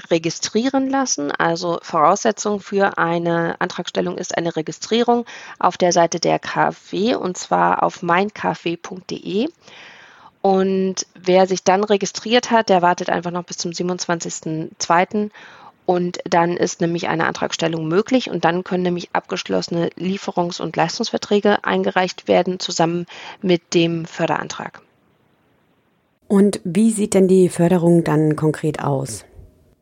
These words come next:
Speaker 1: Es ist so, dass es erstmalig eine gestaffelte Förderung gibt. Also es gibt eine Grundförderung von dreißig Prozent. Die Förderung ist limitiert oder die fö-, fö-, förderfähigen Kosten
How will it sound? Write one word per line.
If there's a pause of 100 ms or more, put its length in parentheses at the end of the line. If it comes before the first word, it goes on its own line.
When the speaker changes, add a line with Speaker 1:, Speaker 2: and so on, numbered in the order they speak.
(320)
Speaker 1:
Es
ist
so,
dass
es (120)
erstmalig
eine
gestaffelte
Förderung
gibt.
Also
es
gibt
eine
Grundförderung
von
dreißig
Prozent. (240)
Die
Förderung
ist
limitiert
oder
die
fö-,
fö-,
förderfähigen
Kosten